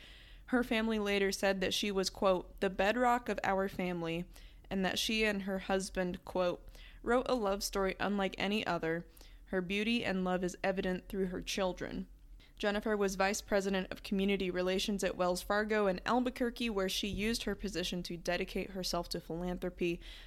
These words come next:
and giving back to her community in Albuquerque and the entire Southwest region of the United States in general. In fact, she had facilitated a volunteer service of more than one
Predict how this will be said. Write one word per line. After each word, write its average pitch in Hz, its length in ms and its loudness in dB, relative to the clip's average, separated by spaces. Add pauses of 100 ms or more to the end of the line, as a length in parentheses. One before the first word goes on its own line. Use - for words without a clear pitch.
(100)
and 196 160 -2
giving 220 300 2
back 190 240 2
to 202 100 -2
her 185 160 -2
community 185 560 0
in 170 160 -4
Albuquerque 180 720 -4
and 202 240 2
the 190 80 0
entire 196 380 2
Southwest 185 460 0
region 214 260 -2
of 170 120 -4
the 165 80 -6
United 165 380 -4
States - 300 -6
in 170 80 -6
general. 180 480 -2 (560)
In 214 140 2
fact, 302 440 4
she 311 380 2
had 294 260 0
facilitated 190 960 0
a 180 160 2
volunteer 214 580 2
service 190 420 0
of 190 120 -4
more 196 180 0
than 180 240 0
one 208 320 0